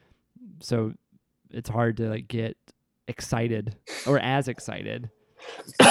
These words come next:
Speaker 2: Yeah, no, I hear it.
Speaker 1: about things.
Speaker 2: I,
Speaker 1: What about you?
Speaker 2: um, that's a good question. I think it's maybe added context.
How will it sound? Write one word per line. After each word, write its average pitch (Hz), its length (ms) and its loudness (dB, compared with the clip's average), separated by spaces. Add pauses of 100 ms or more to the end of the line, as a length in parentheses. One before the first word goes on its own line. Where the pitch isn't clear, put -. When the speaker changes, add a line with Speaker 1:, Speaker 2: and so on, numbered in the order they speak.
(580)
Speaker 2:
Yeah, 165 220 12
no, 156 200 10
I 143 140 10
hear 160 200 12
it. 160 80 10
Speaker 1:
about 113 240 -8
things. 120 280 -12 (240)
Speaker 2:
I, 135 240 6
Speaker 1:
What 143 140 2
about 135 180 4
you? 143 120 4
Speaker 2:
um, 147 480 8
that's 170 200 4
a 262 80 6
good 240 180 6
question. 104 760 2
I 123 100 4
think 175 600 4 (160)
it's - 320 0 (100)
maybe 139 540 6
added 127 480 4
context. 123 1000 0